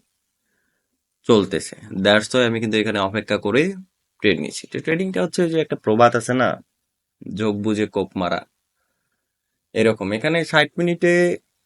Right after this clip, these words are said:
ষাটটা ক্যান্ডেল ক্রিয়েট হয়, মানে এক ঘন্টায় ষাটটা ক্যান্ডেল, ষাটটা ক্যান্ডেলই কিন্তু আপনার জন্য ট্রেডেবল না, ঠিক আছে?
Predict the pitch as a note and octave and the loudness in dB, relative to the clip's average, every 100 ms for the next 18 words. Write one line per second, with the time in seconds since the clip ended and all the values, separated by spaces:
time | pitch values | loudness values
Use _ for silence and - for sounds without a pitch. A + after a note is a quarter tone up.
0 | _ _ _ _ _ _ _ _ _ - | _ _ _ _ _ _ _ _ _ 0
1 | C3+ - C#3+ C3 B2 A#2 - A2 G#2 - | 2 2 2 4 4 2 2 2 2 2
2 | - _ _ - F2 F2+ F#2 A2 C#3 C#3 | -6 _ _ -8 -2 -2 0 0 0 0
3 | G#2+ G#2 G#2 F#2 F2 - F#2 - A2+ - | -2 -2 0 0 -2 -4 -6 -2 0 2
4 | C#3+ C#3 C3+ D3+ F3 E3 D3 C3+ B2+ B2 | 2 4 4 4 4 2 2 2 2 2
5 | B2 A#2+ A#2+ A2 G2+ G2 F#2+ E2+ A#1+ - | 2 0 2 2 2 2 0 0 -4 -8
6 | _ _ _ _ _ _ _ _ _ _ | _ _ _ _ _ _ _ _ _ _
7 | _ _ _ D#3+ F3 - F#2 | _ _ _ 2 2 2 -4